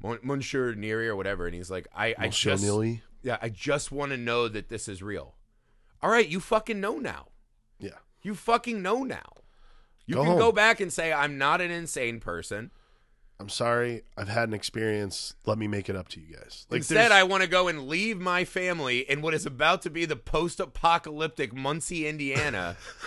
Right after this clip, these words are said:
Speaker 2: <laughs>
Speaker 1: because we know that alien warships are upon us.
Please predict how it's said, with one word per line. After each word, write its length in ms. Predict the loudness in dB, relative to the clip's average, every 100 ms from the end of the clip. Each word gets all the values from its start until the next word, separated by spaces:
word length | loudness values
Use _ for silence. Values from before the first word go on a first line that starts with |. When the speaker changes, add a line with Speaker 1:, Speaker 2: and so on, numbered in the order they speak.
| -12
Speaker 2:
<laughs> 440 | -12 -2 -4 -2
Speaker 1:
because 240 | 0 4 4
we 80 | 4
know 140 | 6
that 160 | 6 4 4
alien 560 | 4 6 4 4 4
warships 720 | 2 2 2 0 2 2 2
are 160 | 4 4
upon 400 | 4 2 0 0
us. 440 | -2 -6 -8 -10